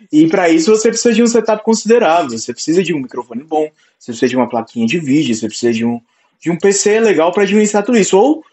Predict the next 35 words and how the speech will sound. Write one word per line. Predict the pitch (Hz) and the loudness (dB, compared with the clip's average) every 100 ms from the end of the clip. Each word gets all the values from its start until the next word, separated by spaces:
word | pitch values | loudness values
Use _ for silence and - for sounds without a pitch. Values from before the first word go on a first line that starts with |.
| _ | _
simplesmente | - 226 233 190 175 185 | -2 0 2 2 0 0
a | 208 | 0
pessoa | 208 208 208 | 0 0 0
quer | 220 | -2
fazer | 220 214 | 0 2
um | |
stream, | 240 - 165 170 214 - _ _ _ | 2 0 -2 0 0 -2 _ _ _
tá | - 135 | -2 0
lá | 139 | 2
jogando | 147 151 | 0 0
seu | 147 | 0
Among | 151 151 151 170 151 | 0 0 0 2 2
Us, | 151 180 | 2 2
ele | 233 247 | 0 0
quer, | 247 247 240 214 - _ _ _ | 0 2 2 0 -8 _ _ _
é, | 120 127 127 123 123 | 0 2 4 4 4
mostrar | 131 147 151 147 | 2 -2 -2 -4
pra | 170 | -2
todo | 202 208 | 0 2
mundo | 185 214 | 2 2
que | 226 | 2
ele | 208 | 0
tá | 151 | 0
jogando. | 139 113 107 113 _ _ _ - | 0 -4 -8 -16 _ _ _ -2
E | 285 | 0
você | 247 202 180 | 0 0 -2
cria | 160 185 | 0 0
novas | 170 139 - | 0 -2 -6
profissões, | 131 - 135 143 | -8 -6 -4 -6
você | 139 | -4
cria | 151 156 | 0 2
novos | 147 135 131 127 | 2 0 -2 0
atletas, | 165 - 123 151 160 | -2 -2 -2 -2 -6
você | - 185 | -8 -8
cria, | - 180 196 | -2 0 0